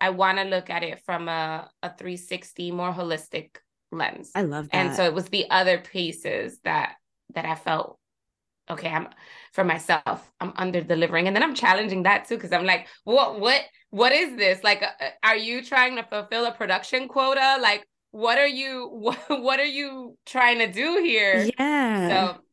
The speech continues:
Speaker 2: It's an important evaluation because you're like, "Am I feeding into, like, a capitalistic
Speaker 1: Exactly.
Speaker 2: mindset, or am I kind of being a busybody?"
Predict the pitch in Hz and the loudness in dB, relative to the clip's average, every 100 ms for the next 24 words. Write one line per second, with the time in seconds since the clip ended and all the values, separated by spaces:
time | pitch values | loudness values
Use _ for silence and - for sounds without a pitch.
0 | _ _ - 240 302 277 320 330 349 254 | _ _ -6 2 4 4 4 6 4 6
1 | 240 240 202 226 254 220 214 208 202 208 | 4 4 2 2 2 0 0 -2 -2 0
2 | 202 202 196 196 220 247 254 _ - 214 | 0 0 2 4 4 2 -2 _ -12 -4
3 | 202 185 175 175 160 - - 185 - - | 0 4 2 2 0 -2 -6 -6 -4 0
4 | 185 175 165 165 - 160 185 202 240 226 | 0 2 4 2 2 -2 0 4 4 4
5 | 220 226 208 202 175 170 170 170 196 196 | 2 2 4 4 2 4 2 0 0 2
6 | 180 180 170 165 160 254 226 240 226 214 | 2 2 2 2 0 -2 0 0 0 0
7 | 214 214 | 0 -2